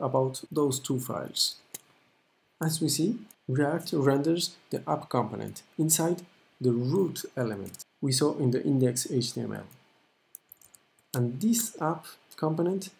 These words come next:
is the one here. We also see that React mixes JavaScript with H T M L elements. That's G S X. If you go now to the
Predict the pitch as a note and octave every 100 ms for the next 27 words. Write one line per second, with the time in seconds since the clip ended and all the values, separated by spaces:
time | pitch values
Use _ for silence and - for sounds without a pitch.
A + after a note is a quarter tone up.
0 | _ _ _ C3 B2 B2+ B2 C3+ D3 F#3+
1 | - _ - B2 G2+ F#2+ _ _ _ _
2 | _ _ _ C#3+ D#3 D#3+ F3 - G3 D#3+
3 | D#3+ D3 D3+ D#3 E3 - D3+ C3 - B2+
4 | - - - E3 E3+ D#3+ - E3+ D#3+ -
5 | C#3 B2+ - - C3+ - D3 A#2+ A#2 A#2
6 | B2 A2 G#2 - - _ - D3+ D#3 -
7 | - C3 C3 E3 D#3+ C#3 C3 - A#2+ -
8 | - - - _ _ _ _ _ - C3+
9 | E3+ F3 F#3+ F3+ E3+ E3 D#3+ - _ -
10 | C#3+ B2